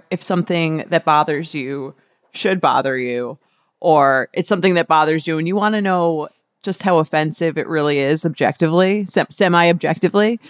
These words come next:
<laughs> um, based on our own, uh, our own personal issues with whatever you're talking about, you can email it in to oversharing at betches dot com, or, and we got a few of these, a couple of these, um, voicemails, you can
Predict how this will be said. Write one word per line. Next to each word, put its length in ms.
<laughs> 220
um, 720
based 260
on 120
our 200
own, 480
uh, 380
our 200
own 200
personal 400
issues 360
with 140
whatever 240
you're 120
talking 320
about, 320
you 100
can 140
email 320
it 100
in 260
to 540
oversharing 880
at 180
betches 320
dot 220
com, 420
or, 500
and 120
we 60
got 140
a 40
few 180
of 80
these, 400
a 60
couple 220
of 80
these, 260
um, 500
voicemails, 720
you 100
can 300